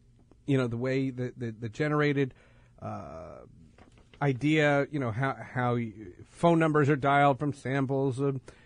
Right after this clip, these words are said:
eight hundred seventy-nine adults in the United States conducted by the Sharkey Institute. We can get through all of that. My question is with the answer,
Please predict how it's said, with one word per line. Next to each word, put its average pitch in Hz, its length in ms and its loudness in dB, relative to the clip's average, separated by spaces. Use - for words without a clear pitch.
eight 151 160 0
hundred 160 320 2
seventy-nine 143 460 0
adults 135 440 2
in 143 60 -2
the 143 60 0
United 135 320 0
States 135 440 -4
conducted 131 440 -6
by 135 100 -4
the 147 100 -4
Sharkey 131 380 -4
Institute. 131 340 -4
We 156 80 -4
can 156 180 -4
get 185 240 2
through 165 280 -2
all 160 260 4
of 123 120 -2
that. 98 220 -8
My 190 200 6
question 156 440 2
is 120 140 -4
with 127 220 -2
the 120 180 -4
answer, - 280 -4